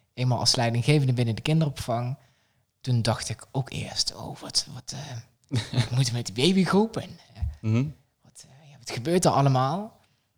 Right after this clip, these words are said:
Speaker 1: En nu sta ik echt heel sterk, mijn mening is heel sterk, dat het kind van nul tot zes,
Speaker 2: Mhm.
Speaker 1: eh, dat het zwaar wordt onderschat.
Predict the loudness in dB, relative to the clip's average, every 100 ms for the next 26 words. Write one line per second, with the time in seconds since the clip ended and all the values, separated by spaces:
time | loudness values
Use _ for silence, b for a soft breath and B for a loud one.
0 | _ _ -8 -4 -2 0 4 4 4 2
1 | -2 -8 -14 -10 -4 -2 2 2 4 0
2 | 0 -2 -2 -2 -2 0 0 0 0 2
3 | 0 0 -2 -4 -4 -6 -6 -4 -2 -2
4 | -2 -4 2 4 4 6 10 10 8 -4
5 | -6 -6 -8 -18 -12 -6 0 2 4 2
6 | 0 -2 -4 -6 -4 -2 -2 -2 -10 -12